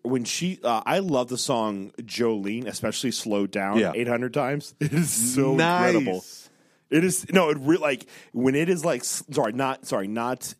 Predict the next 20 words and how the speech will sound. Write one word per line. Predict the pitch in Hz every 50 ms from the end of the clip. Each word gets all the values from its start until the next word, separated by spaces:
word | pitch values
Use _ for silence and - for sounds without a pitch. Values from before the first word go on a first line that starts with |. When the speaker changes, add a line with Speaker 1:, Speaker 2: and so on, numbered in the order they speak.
| _ _ _ -
Speaker 1:
eight | 139 120
hundred | - 123 110 98 87
times. | - 87 82 78 - - -
It's, | 110 107 - - - - - -
um, | 110 110 107 101 101 98
slowed | - - - 147 143 139 127
down | 131 127 123 127 117
by | 110 113
about | 104 92 98 92
a | 82 -
hundred. | - 107 90 78 - 64 - - - - _ _ _ _ - - - - - - - _ _ _
It's | 127 139 143 147 - - - - - _ _ _ _ _ _ _ _ _
awesome. | - - - 90 - - - - - - - - - _ _ - - _ -
It | 139 135
sounds | - - - 165 147 156 160 160 131 147
like | 147 131 120 120 113 - - _ -
this, | 120 110 120 123 110 - -
just | - 127 - - -
like, | 120 107 92 90 87 - - - - - _ _ _ _ _ _ _ _ _ _ _ _ _ _ _ _ _ _
um, | - - - 123 120 110 110 110 101 92 85 80 80 80 82